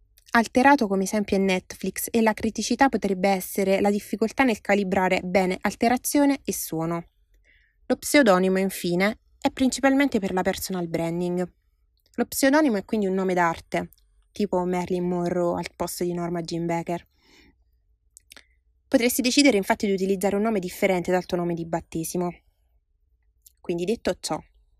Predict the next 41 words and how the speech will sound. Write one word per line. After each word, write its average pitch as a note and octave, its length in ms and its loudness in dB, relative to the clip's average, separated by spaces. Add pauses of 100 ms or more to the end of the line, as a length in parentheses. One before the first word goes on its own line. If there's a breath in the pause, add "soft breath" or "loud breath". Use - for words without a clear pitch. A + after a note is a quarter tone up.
(380 soft breath)
come D#4+ 180 6
puoi G3+ 120 2
riuscire F#3 320 -2
a F3+ 40 -6
trovare F#3 340 -2
il F3+ 80 0
nome F3 180 -2
adatto F3 280 -4
a - 80 -16
te? A#3 300 -2 (1600 soft breath)
Creare B3 300 4
un B3+ 80 4
naming C#4 300 4
è - 20 2
probabilmente G3 600 -2
il F3+ 60 -8
passo G3+ 240 -6
più - 160 -10
difficile F3 480 -4
da E3+ 120 -4
fare, F3+ 240 0
soprattutto B3 440 -2
se G#3 100 -4
non F#3+ 120 -2
sei F#3 140 -4
un F3+ 40 -8
copywriter. F3 760 -4 (1000)
Non D4+ 120 4
c'è A3 160 -2
però F#3+ 220 0
bisogno F#3 320 -4
di F3+ 60 -4
spaventarsi. F3+ 1040 -4 (720)
Chi D4 160 4
meglio G3 220 4
di G3 100 0
te G3 120 2
conosce F#3+ 400 -2
la F#3 100 0
tua F#3 100 -2
identità? F3+ 560 -4